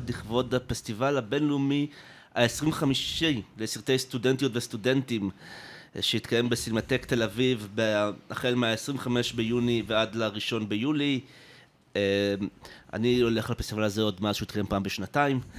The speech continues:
<laughs> עכשיו הוא כבר, כבר נראה לי עשור שנתי. אה, הפסטיבל הוא אחד מאירועי הדגל של בית הספר,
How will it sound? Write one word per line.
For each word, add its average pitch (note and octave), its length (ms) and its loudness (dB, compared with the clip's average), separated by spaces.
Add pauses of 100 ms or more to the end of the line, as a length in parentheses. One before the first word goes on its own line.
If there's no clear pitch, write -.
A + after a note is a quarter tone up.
<laughs> C4+ 240 -2
עכשיו - 240 -2
הוא A#2+ 80 2
כבר, A2+ 260 0
כבר G#2+ 540 0
נראה G#2 180 0
לי G#2+ 60 2
עשור G#2 280 0
שנתי. D#3+ 460 2 (560)
אה, A2+ 380 2 (220)
הפסטיבל B2 480 0
הוא C3+ 80 4
אחד C#3 280 0
מאירועי C3+ 200 2
הדגל C#3+ 340 0
של C3+ 140 -2
בית C3 180 0
הספר, A#2+ 500 0